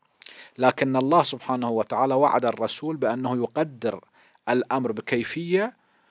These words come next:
لا يكون فيه أي تخريب. لذلك أي واحد من الأشخاص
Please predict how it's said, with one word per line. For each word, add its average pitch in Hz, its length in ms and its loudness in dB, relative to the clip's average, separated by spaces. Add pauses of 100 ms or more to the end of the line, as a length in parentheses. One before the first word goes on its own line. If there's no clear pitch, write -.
(160)
لا 147 240 4
يكون 123 400 0
فيه 135 380 -4
أي 254 300 0
تخريب. 104 640 -4 (200)
لذلك 143 500 -6
أي 196 280 -4
واحد 127 480 -4
من 113 100 -10
الأشخاص - 840 -12